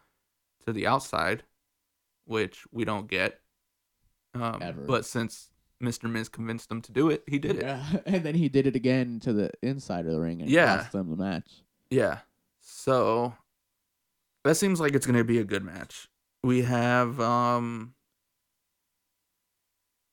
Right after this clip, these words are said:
Speaker 1: what else do we have? Uh,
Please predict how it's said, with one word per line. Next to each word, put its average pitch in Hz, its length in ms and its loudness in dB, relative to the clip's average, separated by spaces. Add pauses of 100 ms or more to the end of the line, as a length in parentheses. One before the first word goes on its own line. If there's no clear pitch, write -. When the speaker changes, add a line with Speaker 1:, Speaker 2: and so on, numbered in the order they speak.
(440)
Speaker 1:
what 135 120 -2
else 160 140 -8
do - 100 -14
we - 80 -18
have? 82 180 -20 (1000)
Uh, 117 460 4